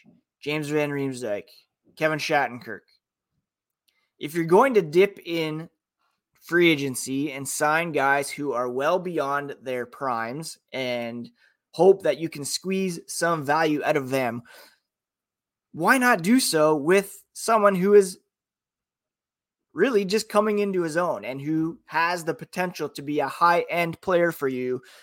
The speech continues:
for quite some time? You sign Filip Zadina at a one-year deal, similar to what you have with Lucic and Van Riemsdyk, a million bucks, say.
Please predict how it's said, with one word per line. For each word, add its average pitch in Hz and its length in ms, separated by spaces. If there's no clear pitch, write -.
for 165 340
quite 151 360
some 139 280
time? 135 340
You 135 120
sign 180 340
Filip 190 320
Zadina 160 600
at 139 100
a 135 60
one-year 185 540
deal, 151 600
similar 196 460
to 190 60
what 185 160
you 180 100
have 175 280
with 147 260
Lucic 156 640
and 131 200
Van 131 180
Riemsdyk, 127 460
a 127 40
million 143 440
bucks, - 460
say. - 380